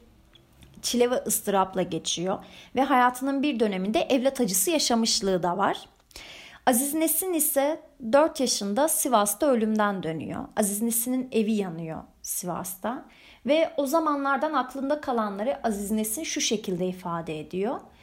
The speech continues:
Diyor ki, "Dünyaya ben gözümü yangınla açtım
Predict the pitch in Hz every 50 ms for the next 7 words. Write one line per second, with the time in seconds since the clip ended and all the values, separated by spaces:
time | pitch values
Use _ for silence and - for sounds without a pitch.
0 | - - - - - - - 208 240 339 370 359 - 262 220 196 - - 185 190
1 | 226 240 262 254 254 285 294 262 262 262 269 269 254 254 226 208 254 277 285 262
2 | 220 202 208 202 202 214 202 185 170 156 147 156 - - - - 269 330 359